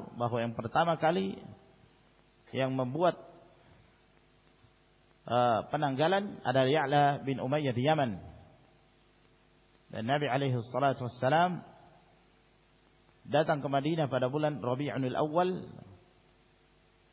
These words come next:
dan manusia menetapkan penanggalan dengan kedatangan Nabi alaihi salatu wassalam pada awal tahun tersebut. Itu adalah tahun pertama.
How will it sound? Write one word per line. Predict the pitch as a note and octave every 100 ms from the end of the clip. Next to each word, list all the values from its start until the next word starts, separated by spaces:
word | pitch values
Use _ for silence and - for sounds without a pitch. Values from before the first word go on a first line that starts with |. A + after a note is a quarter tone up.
| _ _ -
dan | A2 C3+ C#3 C#3 C3+ - - - - - _ _ _
manusia | - C3 C3 A#2 D3+ D3
menetapkan | C3+ C3 D#3+ D3+ D3+ C3
penanggalan | C3+ C3+ C#3+ E3+ F3+ D#3+ - - - - _ _ _ -
dengan | B2+ C#3+ C3+
kedatangan | - B2+ B2+ B2+
Nabi | C3+ E3+ D#3
alaihi | C3 C#3 B2+ A#2+
salatu | C3 C3+ C3 B2+
wassalam | - A#2+ D3 F3+ G#3+ - - - - - _ _ _ _ _ _ _ _ _ _ _ _ _ _ _ _ - B2+
pada | C3+ C3+
awal | B2+ C3+ C#3 D3 - -
tahun | C3 B2+ A#2
tersebut. | A2+ A#2 A2 - - - - _ _ _ _ _ _ _ _ _ _ _ F#2+
Itu | A#2
adalah | A#2+ A#2 C3+
tahun | B2 C3 E3 D3+
pertama. | - C#3+ C3+ G#2+